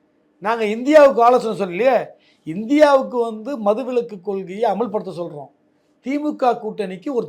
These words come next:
தோழமையாக சுட்டிக்காட்டி இதை எப்படியாவது வந்து இந்த கடைகளை மூட வேண்டும், மதுவிலக்கை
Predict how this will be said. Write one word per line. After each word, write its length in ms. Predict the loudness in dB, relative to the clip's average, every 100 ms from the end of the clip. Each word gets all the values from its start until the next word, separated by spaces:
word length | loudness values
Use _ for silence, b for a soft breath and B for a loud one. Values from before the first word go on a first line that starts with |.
| 2
தோழமையாக 680 | 4 4 0 -6 -6 -6 -6 -8 _ _ _ -12
சுட்டிக்காட்டி 680 | -4 0 0 2 0 -2 -8 -8 b b -8
இதை 120 | -2 4 4
எப்படியாவது 680 | 2 -2 0 2 6 4 4 -2
வந்து 160 | -2 -6
இந்த 120 | -8 -4
கடைகளை 340 | -2 0 0 -2
மூட 200 | -4 -6 -8
வேண்டும், 300 | -4 -4 -4 B B _ 2
மதுவிலக்கை 500 | 2 2 0 0